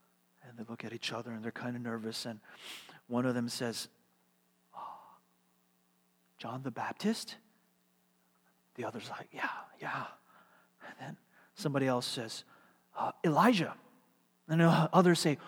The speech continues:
"One of the prophets." And then Jesus looks at it and he says, "Ah,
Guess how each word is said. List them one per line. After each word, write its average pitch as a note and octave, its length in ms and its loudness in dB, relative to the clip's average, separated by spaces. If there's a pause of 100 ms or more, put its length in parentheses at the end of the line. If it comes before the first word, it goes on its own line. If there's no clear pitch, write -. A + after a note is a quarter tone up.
(120)
"One G3+ 200 10
of A#3+ 80 8
the A#3 60 12
prophets." - 720 4 (420)
And E3 80 0
then E3 80 6
Jesus G3 320 6
looks F#3+ 160 6
at G3+ 80 6
it - 20 2
and F#3 80 2
he E3 40 -2
says, F#3+ 260 -2
"Ah, - 380 -2